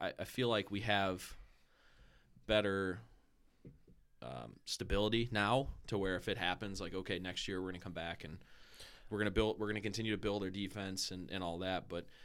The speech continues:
you just never know. It's so, so when you have the opportunity to get there, you gotta get there.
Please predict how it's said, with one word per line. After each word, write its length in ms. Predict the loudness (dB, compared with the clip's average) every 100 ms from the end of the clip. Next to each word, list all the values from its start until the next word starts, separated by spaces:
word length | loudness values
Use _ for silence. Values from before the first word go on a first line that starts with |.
| -14
you 80 | -8
just 240 | -2 -2 0
never 260 | 0 0
know. 360 | 0 0 0 -2
It's 100 | -4
so, 320 | -2 0 0 0
so 140 | -2
when 140 | 0
you 80 | 0
have 300 | 2 2 4
the 100 | 4
opportunity 460 | 4 2 -2 -2 -2
to 80 | 0
get 240 | -2 0
there, 160 | -2 -2
you 160 | -2
gotta 240 | 0 0 0
get 180 | -8 -10
there. 220 | -12